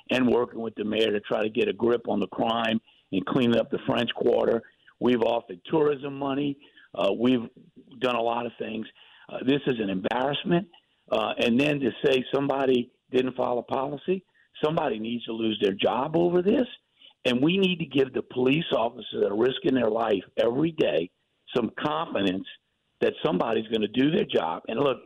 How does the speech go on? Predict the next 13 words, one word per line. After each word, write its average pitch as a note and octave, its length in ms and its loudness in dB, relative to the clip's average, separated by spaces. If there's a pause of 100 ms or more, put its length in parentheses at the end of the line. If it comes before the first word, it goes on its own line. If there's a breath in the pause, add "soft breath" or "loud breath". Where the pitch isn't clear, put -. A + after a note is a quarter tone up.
(140)
I - 80 -2
don't B3 220 0
care C3+ 180 2
if C#3 100 -8
you're G2 220 -10
fifteen C3+ 420 -2
or A2 80 2
fifty. - 460 -4 (400)
If A#2 160 2
you're A#2+ 100 2 (160)
carrying E3 300 0
a F3+ 80 -2
gun, F#2+ 420 -6